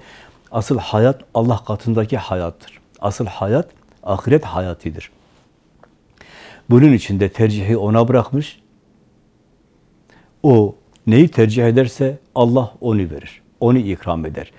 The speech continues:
Yeter ki duasını hem diliyle, hem gönlüyle, hem fiiliyle yapsın. Bunun için ona her türlü vesileyi, sebebi yaratır. İmtihanı önüne koyar. "Hadi kulum, sen böyle dua ettin,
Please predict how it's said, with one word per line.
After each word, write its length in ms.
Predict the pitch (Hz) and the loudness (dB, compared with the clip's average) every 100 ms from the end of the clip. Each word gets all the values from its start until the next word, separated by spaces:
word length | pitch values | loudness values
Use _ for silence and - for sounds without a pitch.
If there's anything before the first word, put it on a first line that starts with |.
| - - - _ - | -20 -20 -20 _ -6
Yeter 320 | 101 165 147 | 0 2 2
ki 200 | 110 101 | 2 0
duasını 560 | 104 98 - 104 117 139 | 2 0 0 0 0 -2
hem 220 | - 113 | -2 0
diliyle, 400 | 101 98 98 95 | 2 0 -2 -4
hem 240 | 87 117 113 | -2 0 0
gönlüyle, 500 | 104 101 107 117 127 | -2 -2 -2 -2 -2
hem 180 | 107 117 | -2 -2
fiiliyle 440 | 117 110 113 117 | -2 0 0 0
yapsın. 460 | 110 98 - - 78 _ _ _ _ - - - - _ | -2 -4 -8 -16 -18 _ _ _ _ -20 -20 -20 -20 _
Bunun 260 | 131 120 143 | 2 6 6
için 320 | 120 - 110 | 2 -2 -4
ona 320 | - 110 117 | -2 0 0
her 180 | 104 147 | 2 0
türlü 460 | 156 - 98 104 120 - - | 0 -2 -2 0 -2 -6 -2
vesileyi, 640 | 113 98 110 98 98 117 | -2 0 -2 -2 -2 -2
sebebi 500 | 135 - 104 104 92 | -6 -4 0 0 0
yaratır. 540 | 98 101 98 - 147 - _ _ _ _ _ _ _ _ - | 0 0 -2 -2 -4 -4 _ _ _ _ _ _ _ _ 0
İmtihanı 600 | 117 110 90 101 101 101 | 0 0 -2 -2 -2 -2
önüne 320 | 101 98 95 | -4 -4 -4
koyar. 460 | - 110 110 139 - _ | 0 2 2 0 -6 _
"Hadi 260 | - 107 | -2 -2
kulum, 380 | 92 104 110 120 - _ _ _ _ _ | -2 -2 -2 -4 -10 _ _ _ _ _
sen 320 | - 104 92 | -4 -2 0
böyle 280 | 123 104 98 | 0 0 0
dua 280 | 104 98 98 | 0 0 -2
ettin, 340 | 90 113 127 | -6 -6 -6